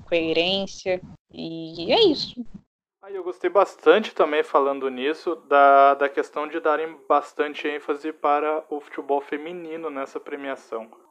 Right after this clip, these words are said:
Speaker 2: Uma coisa que nos outros anos não acontecia, era sempre uns prêmios mais, é, é, como é que eu posso dizer? Não, é que eu não quero dizer escanteado, mas é que parece meio errado falar, mas, mas é, realmente, e esse ano teve uma ênfase muito maior no futebol feminino. Principalmente por causa que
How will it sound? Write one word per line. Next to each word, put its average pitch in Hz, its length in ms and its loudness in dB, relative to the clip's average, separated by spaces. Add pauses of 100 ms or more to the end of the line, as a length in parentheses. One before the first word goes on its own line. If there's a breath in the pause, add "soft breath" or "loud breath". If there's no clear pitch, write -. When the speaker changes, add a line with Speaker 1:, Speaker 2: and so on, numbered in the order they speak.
(100)
Speaker 2:
Uma 139 200 -8
coisa 143 260 -2
que 151 100 -12
nos 160 180 -4
outros 160 340 0
anos 156 260 0
não 165 140 0
acontecia, 165 640 -4
era 131 120 -6
sempre 139 300 -12
uns 160 140 -14
prêmios 147 400 -4
mais, 135 680 -8 (140)
é, 143 80 -2
é, 139 640 -4
como 127 180 -8
é 127 40 -6
que 127 60 -6
eu 127 60 -8
posso 131 240 -6
dizer? 123 500 -2 (320)
Não, 220 180 -4
é 233 120 4
que 233 100 0
eu 240 40 2
não 233 100 0
quero 233 200 10
dizer 190 200 4
escanteado, 139 840 4
mas 131 640 -4
é 214 100 0
que 220 120 -2
parece 269 480 10
meio 320 220 8
errado 285 340 10
falar, 240 280 4
mas, 233 220 2 (320 loud breath)
mas 330 140 -2
é, 330 160 10
realmente, 285 640 4
e 202 120 4
esse 226 260 8
ano 214 180 6
teve 214 240 6
uma 233 200 4
ênfase 190 360 -2
muito 170 360 -4
maior 143 280 -2
no 139 80 -14
futebol 127 340 -4
feminino. 117 580 -10
Principalmente 196 640 -2
por 214 200 2
causa 170 340 6
que 175 440 2